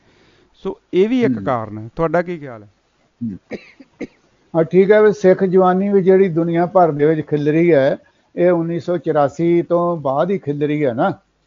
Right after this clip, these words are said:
Speaker 2: ਤੇ ਉੱਥੇ ਹਾਲਾਤ ਇਹੋ ਜਿਹੇ, ਪੰਜਾਬ ਦੇ ਵਿੱਚ ਵੀ ਸਾਡੇ ਲਈ, ਤੁਸੀਂ ਆਪਾਂ ਜ਼ਿਆਦਾ ਵਿਸਥਾਰ ਵਿੱਚ ਕੀ ਜਾਣਾ, ਮੀਡੀਆ ਦੇ ਵਿੱਚ ਸਭ ਕੁਝ ਆਉਂਦਾ ਹੀ ਰਿਹਾ ਵਾ। ਤੇ ਉਹਦੇ ਨਾਲ ਦੇਖੋ, ਮੈਂ ਉੱਨੀ ਸੌ, ਅਹ, ਆਪਣਾ, ਅਹ, ਸੱਤਰਵਿਆਂ ਦੇ ਵਿੱਚ,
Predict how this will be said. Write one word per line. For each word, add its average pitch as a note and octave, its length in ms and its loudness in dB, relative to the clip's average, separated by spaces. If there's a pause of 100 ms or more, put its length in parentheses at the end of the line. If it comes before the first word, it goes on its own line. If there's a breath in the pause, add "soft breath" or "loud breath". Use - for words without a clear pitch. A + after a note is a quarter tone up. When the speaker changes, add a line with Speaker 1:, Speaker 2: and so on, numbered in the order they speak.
(240)
Speaker 2:
ਤੇ D#3+ 100 -4
ਉੱਥੇ D#3+ 340 -2
ਹਾਲਾਤ C#3 460 0
ਇਹੋ D#3+ 240 -2
ਜਿਹੇ, E3 140 -2
ਪੰਜਾਬ D3 460 -2
ਦੇ D#3+ 180 -4
ਵਿੱਚ D#3+ 220 -8
ਵੀ E3 140 -6
ਸਾਡੇ C#3+ 360 -2
ਲਈ, C#3+ 200 -4 (400)
ਤੁਸੀਂ D3 280 -2
ਆਪਾਂ C#3 420 -6 (200)
ਜ਼ਿਆਦਾ C3+ 360 -4
ਵਿਸਥਾਰ C#3 480 -4
ਵਿੱਚ C3+ 260 -6
ਕੀ C#3 160 -8
ਜਾਣਾ, B2+ 400 -6 (360)
ਮੀਡੀਆ C3 400 -2
ਦੇ C3+ 120 -6
ਵਿੱਚ C3 200 -10
ਸਭ C#3 260 -8
ਕੁਝ C#3+ 200 -8
ਆਉਂਦਾ B2+ 280 -6
ਹੀ D3 80 -2
ਰਿਹਾ C#3 260 0
ਵਾ। A#2+ 220 -4 (580)
ਤੇ F3 680 0 (180)
ਉਹਦੇ G3 280 0
ਨਾਲ F3 360 0 (340)
ਦੇਖੋ, E3+ 260 -4
ਮੈਂ F3+ 220 -2
ਉੱਨੀ F3+ 320 -6
ਸੌ, E3 460 0
ਅਹ, D3+ 640 -6
ਆਪਣਾ, D3 380 -6
ਅਹ, D3 280 -10
ਸੱਤਰਵਿਆਂ G3+ 580 0
ਦੇ E3+ 120 0
ਵਿੱਚ, D3 480 0